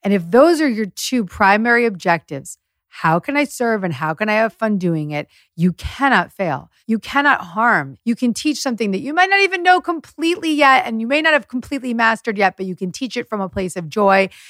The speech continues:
and from a place of your current understanding. And you can trust that that student that was guided to you is going to hear it in the exact form that they were ready to hear it in.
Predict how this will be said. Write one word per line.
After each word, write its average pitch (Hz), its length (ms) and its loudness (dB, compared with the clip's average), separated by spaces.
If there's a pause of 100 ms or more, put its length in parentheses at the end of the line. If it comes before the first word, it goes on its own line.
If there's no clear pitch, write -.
(180)
and 180 120 -8
from 196 120 -4
a 190 40 -4
place 185 300 -2
of 160 140 -10
your 175 140 -4
current 214 440 -2
understanding. 180 840 -4 (280)
And 180 140 -2
you 175 60 -2
can 170 160 -4
trust 220 400 2
that 208 120 -8
that 165 200 0
student 185 400 -4
that 165 100 -6
was 165 140 -6
guided 175 400 2
to - 120 -10
you 175 80 -2
is 160 280 -6
going 208 320 2
to 190 100 -8
hear 180 240 0
it 175 120 0
in 165 100 -10
the 151 80 -8
exact 147 580 0 (100)
form 185 260 -2
that 165 120 -8
they 170 120 0
were 151 140 -4
ready 170 280 0
to 180 80 -10
hear 165 280 -4
it 165 120 -4
in. 139 340 -10